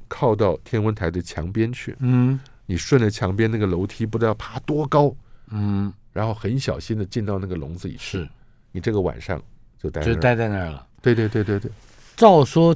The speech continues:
Speaker 2: 天文台在设计之初
Speaker 1: 嗯。
Speaker 2: 应该不会想到有人要这样冒着生命的危险，是吧？这个摔下来不得了。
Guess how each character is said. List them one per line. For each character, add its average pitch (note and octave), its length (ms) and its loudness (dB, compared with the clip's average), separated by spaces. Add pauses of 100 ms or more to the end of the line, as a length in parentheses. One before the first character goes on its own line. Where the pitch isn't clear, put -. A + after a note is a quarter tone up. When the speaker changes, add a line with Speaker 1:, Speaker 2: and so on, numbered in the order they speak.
(100)
Speaker 2:
天 G#2+ 320 4
文 E3+ 140 8
台 B2 180 8
在 B2+ 200 4
设 D#3+ 360 8
计 B2 240 0
之 B2+ 220 -4
初 C3 420 -4
Speaker 1:
嗯。 B2+ 40 -4
Speaker 2:
应 D3+ 160 2
该 C#3+ 180 6
不 A2+ 200 -2
会 B2+ 180 6
想 D#2 260 -2
到 F#2 200 -2
有 D#2+ 200 -4
人 D2+ 300 -6 (440)
要 F2 480 -6 (180)
这 G#2 200 0
样 E2+ 360 -2 (280)
冒 A2+ 260 4
着 F2+ 120 0
生 A#2+ 220 0
命 A2+ 180 2
的 F#2+ 80 0
危 F2 180 -4
险， E2+ 280 -6 (340)
是 - 120 6
吧？ A#2+ 160 8 (300)
这 D#3+ 120 6
个 D3+ 80 10
摔 D#3+ 220 8
下 D3+ 100 12
来 A#2+ 120 10
不 G#2+ 100 2
得 G2 140 2
了。 D2+ 260 -4